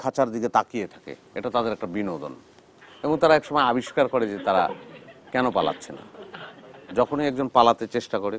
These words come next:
খাঁচার উপর দিয়ে বের হতে চেষ্টা করে, তখন আরেকজন টেনে ধরে রাখে এবং কাউকেই পালাতে দেবে না। এবং এটা বাকিরা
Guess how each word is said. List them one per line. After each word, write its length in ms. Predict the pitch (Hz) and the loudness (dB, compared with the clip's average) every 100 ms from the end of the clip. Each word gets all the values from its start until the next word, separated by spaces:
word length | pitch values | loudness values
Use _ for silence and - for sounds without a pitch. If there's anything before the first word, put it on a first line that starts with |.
| - | -6
খাঁচার 240 | 98 107 95 | -6 -4 -4
উপর 120 | 98 87 | -6 -4
দিয়ে 120 | 87 | -4
বের 120 | 95 87 | -4 -4
হতে 160 | 101 98 - | -8 -8 -10
চেষ্টা 200 | - 90 | -8 -6
করে, 120 | 95 127 - - - | -6 -8 -14 -20 -10
তখন 140 | 90 98 | -2 2
আরেকজন 280 | 92 85 90 - | 2 0 -2 0
টেনে 200 | 101 87 | 0 0
ধরে 140 | 76 64 | -4 -8
রাখে 200 | 58 - - - - - - - - - - 135 | -10 -14 -18 -18 -16 -16 -16 -20 -20 -20 -8 -4
এবং 100 | 143 151 | 2 4
কাউকেই 320 | 156 180 170 139 | 4 4 6 6
পালাতে 260 | 120 98 90 | 6 4 -2
দেবে 140 | 82 76 | -4 -6
না। 60 | - - - - - 277 - - - 208 214 190 170 - - - - - | -14 -16 -18 -20 -14 -14 -14 -18 -20 -20 -20 -16 -14 -16 -18 -20 -8 0
এবং 120 | 180 175 196 | 0 2 -2
এটা 220 | 170 233 196 202 - _ - - - - - _ _ - - _ _ - - _ _ - - - - _ _ _ _ _ _ _ - | 4 6 8 6 4 _ -20 -20 -20 -20 -20 _ _ -20 -20 _ _ -20 -20 _ _ -20 -20 -20 -20 _ _ _ _ _ _ _ 2
বাকিরা 360 | 160 170 185 | 4 6 6